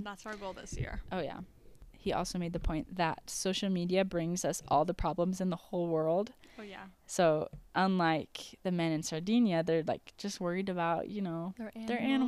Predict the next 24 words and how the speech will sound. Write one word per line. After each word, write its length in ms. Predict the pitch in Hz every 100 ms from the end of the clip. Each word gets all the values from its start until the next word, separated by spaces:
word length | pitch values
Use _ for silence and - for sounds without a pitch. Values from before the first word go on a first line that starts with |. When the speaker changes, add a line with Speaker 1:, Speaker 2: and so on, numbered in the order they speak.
| 233 202 196
Speaker 1:
animals. 20 |
Speaker 2:
Like, 200 | 202 202 -
"Oh, 460 | 233 233 233 220 202
where 180 | 214
did 140 | 233 247
the 80 | 269
sheep 340 | - 302 - -
go? 100 | 240
Speaker 1:
<laughs> 120 | 240
Yeah. 420 | 240 208 240 214
Speaker 2:
I'll 180 | 170 240
go 260 | - 311 339
grab 400 | - 359 349 311
it." 220 | 247 214
Or, 120 | 160
like, 200 | 214 214 -
"Oh, 160 | 277
this 180 | 277 269
sheep 260 | - 220 214
is 120 | 226
feeling 260 | - 202 202
a 40 |
little 180 | 190 220
sick. 480 | - - 175 170